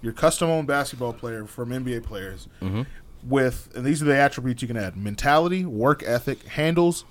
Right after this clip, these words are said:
Speaker 1: shooting, athleticism, jumping ability, defense, and body type.
Speaker 2: Okay.
Speaker 1: Mentality.
Speaker 2: Michael Jordan.
Speaker 1: It's a smart one.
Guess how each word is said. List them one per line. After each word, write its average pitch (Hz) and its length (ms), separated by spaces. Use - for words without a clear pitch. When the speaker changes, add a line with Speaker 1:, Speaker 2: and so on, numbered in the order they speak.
Speaker 1:
shooting, 123 720
athleticism, 147 840
jumping 151 400
ability, 127 520
defense, 151 680
and 107 240
body 117 300
type. - 380
Speaker 2:
Okay. 85 260
Speaker 1:
Mentality. 131 640
Speaker 2:
Michael 95 260
Jordan. 82 340
Speaker 1:
It's - 100
a - 40
smart 95 260
one. 113 120